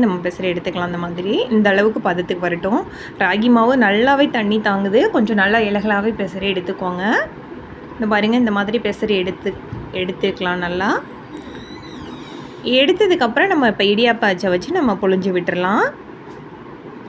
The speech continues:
இடியாப்ப அச்சை வச்சு நம்ம இந்த மாதிரி புழிஞ்சு விட்டுறலாம். அடுப்பை பத்த வச்சுக்கோங்க. தேவையான அளவு எண்ணெய் சேர்த்துக்கோங்க. சேர்த்து இந்த மாதிரி புழிஞ்சு விட்டுருங்க.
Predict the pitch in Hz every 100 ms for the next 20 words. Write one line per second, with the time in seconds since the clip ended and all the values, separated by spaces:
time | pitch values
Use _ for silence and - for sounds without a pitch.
0 | - - - - - - - - - -
1 | - - 214 226 240 240 214 226 208 -
2 | 320 233 208 208 233 226 226 233 202 196
3 | 208 233 427 - 202 196 214 190 208 202
4 | 196 214 202 233 330 226 208 202 190 208
5 | 214 208 214 202 190 180 202 370 381 381
6 | 320 233 226 262 269 226 214 208 190 190
7 | 190